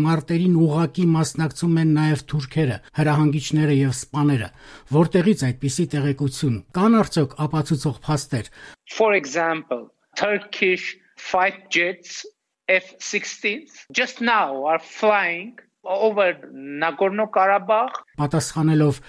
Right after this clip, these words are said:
Speaker 1: B B C հաղորդավարի այդ հարցին, Նիկոլ Փաշինյանն ասել է, թե հենց այս պահին Լեռնային Ղարաբաղի օդային տարածքում F տասնվեց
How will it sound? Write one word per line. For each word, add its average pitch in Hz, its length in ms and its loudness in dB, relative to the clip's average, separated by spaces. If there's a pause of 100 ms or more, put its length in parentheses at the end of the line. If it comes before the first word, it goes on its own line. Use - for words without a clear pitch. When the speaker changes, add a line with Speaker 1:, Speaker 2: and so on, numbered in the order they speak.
(220)
Speaker 1:
B 147 80 6
B 151 160 4
C 151 240 0
հաղորդավարի 143 680 0 (100)
այդ 165 240 0
հարցին, 180 300 -2 (100)
Նիկոլ 143 260 0
Փաշինյանն 147 540 0
ասել 151 320 0
է, 120 40 -2 (360)
թե 170 120 2 (120)
հենց 180 300 2
այս 180 140 0 (120)
պահին 185 340 4
Լեռնային 147 460 2
Ղարաբաղի 143 560 0
օդային 147 400 0
տարածքում 139 500 0 (380)
F 185 160 2 (140)
տասնվեց 160 500 0